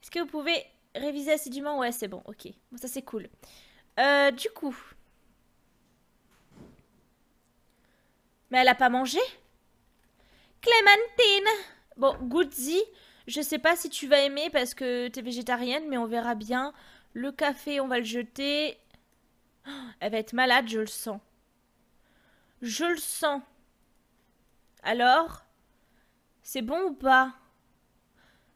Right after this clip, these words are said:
Je sais pas du tout si c'est pour les végétariens. Ah,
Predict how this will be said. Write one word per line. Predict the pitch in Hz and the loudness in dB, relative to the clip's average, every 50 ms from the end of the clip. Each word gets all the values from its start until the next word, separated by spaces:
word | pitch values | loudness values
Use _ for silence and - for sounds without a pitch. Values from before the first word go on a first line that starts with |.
| _ _ _ _ _ | _ _ _ _ _
Je | - - - | -20 -16 -14
sais | - - 262 | -8 -8 -4
pas | - 262 262 | 2 2 2
du | 240 220 240 285 285 | 2 0 -6 -10 -10
tout | - - 339 349 | -8 -6 -6 -6
si | - - 285 | -6 -6 -8
c'est | 254 - 277 | -6 -8 -8
pour | 240 247 254 | -4 -4 -2
les | 247 247 240 | -2 -2 -4
végétariens. | 220 247 233 254 233 254 240 240 - - | -4 -6 -6 -4 -2 0 0 0 0 2
Ah, | - 294 - | 4 4 4